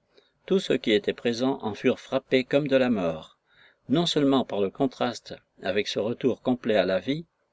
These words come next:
mais parce que ces paroles avaient tout rapport à la possibilité de sa fin prochaine. Mais pour le pauvre Taleva, la mort ne devait pas être brusque.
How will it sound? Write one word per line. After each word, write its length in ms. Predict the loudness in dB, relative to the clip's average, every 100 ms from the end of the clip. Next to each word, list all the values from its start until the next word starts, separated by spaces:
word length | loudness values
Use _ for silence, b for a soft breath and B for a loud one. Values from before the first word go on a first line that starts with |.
| _ -14
mais 100 | -6
parce 240 | -4 -4
que 100 | -4
ces 160 | -6 -4
paroles 460 | -2 2 4 6
avaient 180 | 4 0
tout 220 | -2 -4 -2
rapport 580 | -4 -2 6 6 6 2
à 40 |
la 100 | -4
possibilité 800 | -4 -4 -2 -4 -6 -6 -2 -2
de 80 | -4
sa 180 | -10 -6
fin 200 | -6 -6
prochaine. 680 | -4 -4 -2 -4 -6 -12 -16 _ _ _ _ _ _ _
Mais 100 | -6
pour 160 | 6 6
le 100 | 6
pauvre 420 | 6 6 6 2
Taleva, 600 | 2 2 2 2 0 -2 -10 _ b b -8
la 120 | 0
mort 340 | 4 6 6
ne 100 | 2
devait 260 | 2 0 2
pas 180 | 2 2
être 280 | 0 -4 -8
brusque. 500 | -8 -10 -10 -16